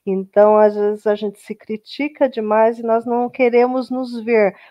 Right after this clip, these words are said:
Por quê? Porque estamos também nos comparando com outros de fora, que têm outras experiências, que têm outras vivências,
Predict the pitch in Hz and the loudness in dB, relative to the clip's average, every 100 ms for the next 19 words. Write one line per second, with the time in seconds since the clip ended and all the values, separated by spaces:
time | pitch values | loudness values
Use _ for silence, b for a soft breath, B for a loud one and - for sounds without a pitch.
0 | b 254 254 - 196 190 214 208 220 220 | b -10 -8 -2 -4 -4 -8 -6 -4 -6
1 | - 247 226 220 294 302 254 - 254 254 | -4 -4 0 0 0 -4 -8 -8 -6 -2
2 | 254 214 208 240 269 208 190 _ _ _ | 2 2 2 0 -2 -6 -10 _ _ _
3 | _ _ - 254 269 247 254 254 269 254 | _ _ -2 0 4 6 6 2 -6 -8
4 | 302 - 339 320 202 160 _ _ _ - | -6 4 6 6 2 -2 _ _ _ -14
5 | 202 220 196 190 185 190 175 180 - 185 | -6 -2 0 0 -4 -6 -10 -10 -12 -8
6 | 175 185 240 285 277 - 220 214 202 202 | -6 -6 -6 -10 -16 -16 -6 -4 -4 -6
7 | 180 180 185 180 185 233 285 320 320 | -10 -8 -8 -4 -2 -2 -6 -8 -10